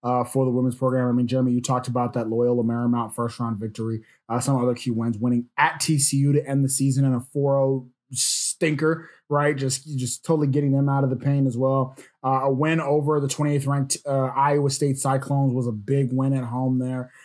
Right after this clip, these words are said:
Um, and then also w-, going on the road to defeat Kansas State earlier this season, and we-, going on the road to defeat Nebraska this season, also ranked. So,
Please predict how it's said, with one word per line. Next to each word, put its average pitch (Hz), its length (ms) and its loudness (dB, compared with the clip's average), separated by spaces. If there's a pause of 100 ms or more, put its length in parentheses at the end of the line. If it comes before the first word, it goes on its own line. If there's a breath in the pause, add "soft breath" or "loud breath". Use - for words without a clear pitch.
(160 loud breath)
Um, 131 260 2
and 127 80 2
then 131 80 0
also 143 420 0
w-, 127 220 -2
going 139 220 0
on 143 240 0
the 139 80 2
road 135 280 2
to 123 60 -6
defeat 123 300 -2
Kansas 123 360 -4
State 127 260 -4
earlier 120 320 -2
this 110 180 -6
season, 120 360 -2 (200 soft breath)
and 208 240 2
we-, 156 180 0
going 147 220 0
on 143 120 0
the 139 60 2
road 135 180 2
to 123 60 -4
defeat 139 160 -4
Nebraska 127 440 -2
this 104 140 -8
season, 107 260 -8
also 113 340 -6
ranked. 104 320 -12
So, 120 240 -6